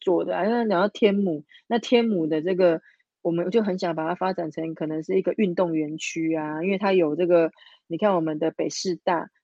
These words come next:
那又有可以打棒球，对，就是有天母棒球场，齁，那有，也有百货公司，齁，然后我觉得就是都有很多很多可以讲的东西啦。那未来都，其实我都有在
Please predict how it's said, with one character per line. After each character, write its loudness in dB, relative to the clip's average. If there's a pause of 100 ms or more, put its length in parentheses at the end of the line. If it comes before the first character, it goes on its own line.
那 2
又 6
有 4
可 -2
以 4
打 -6
棒 -4
球， -6
对， 0 (160)
就 0
是 -2
有 -2
天 0
母 -2
棒 -2
球 -6
场， -12 (260)
齁， -12 (260)
那 2
有， 6 (100)
也 6
有 8
百 -2
货 2
公 0
司， -2 (260)
齁， -8
然 -8
后 0 (280)
我 -4
觉 4
得 8
就 0
是 -2
都 8
有 8
很 0
多 2
很 -2
多 2
可 -2
以 2
讲 -8
的 -4
东 -8
西 -6
啦。 -8 (280)
那 2
未 6
来 0
都， 0 (120)
其 -4
实 10
我 8 (200)
都 6
有 2
在 0